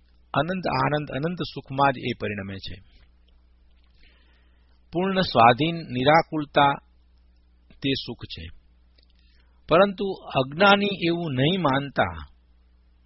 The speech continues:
શરીરમાં મોજ શોખમાં જ સુખ માને છે. મોક્ષમાં દેહ, ઇન્દ્રિય, ખાવું, પીવું, મિત્ર આદિ કંઈ પણ હોતું નથી. તેથી અજ્ઞાની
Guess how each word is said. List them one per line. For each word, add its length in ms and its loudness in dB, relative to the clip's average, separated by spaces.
શરીરમાં 680 2
મોજ 320 -2
શોખમાં 640 -2
જ 80 -12
સુખ 380 -12
માને 380 -6
છે. 180 -20
મોક્ષમાં 760 0
દેહ, 540 2
ઇન્દ્રિય, 380 -2
ખાવું, 600 -2
પીવું, 540 -8
મિત્ર 320 -4
આદિ 340 0
કંઈ 260 -2
પણ 160 -4
હોતું 440 -6
નથી. 300 -10
તેથી 480 -6
અજ્ઞાની 680 -2